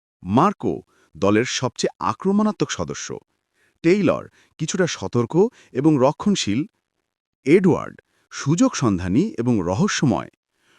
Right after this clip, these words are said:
পুরস্কার এক লক্ষ ডলার। লোভ সামলানো কঠিন। তারা সবাই একটি ফাঁকা, হাইটেক অফিসে এসে পৌঁছায় এবং মোশন ক্যাপচার স্যুট, মোক্যাপ স্যুট পরে নেয়। স্যুটগুলো তাদের শরীরকে সম্পূর্ণভাবে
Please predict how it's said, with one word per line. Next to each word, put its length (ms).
পুরস্কার 520
এক 300
লক্ষ 380
ডলার। 320
লোভ 300
সামলানো 480
কঠিন। 380
তারা 240
সবাই 380
একটি 300
ফাঁকা, 400
হাইটেক 440
অফিসে 400
এসে 160
পৌঁছায় 500
এবং 220
মোশন 440
ক্যাপচার 460
স্যুট, 380
মোক্যাপ 460
স্যুট 340
পরে 200
নেয়। 240
স্যুটগুলো 540
তাদের 260
শরীরকে 500
সম্পূর্ণভাবে 720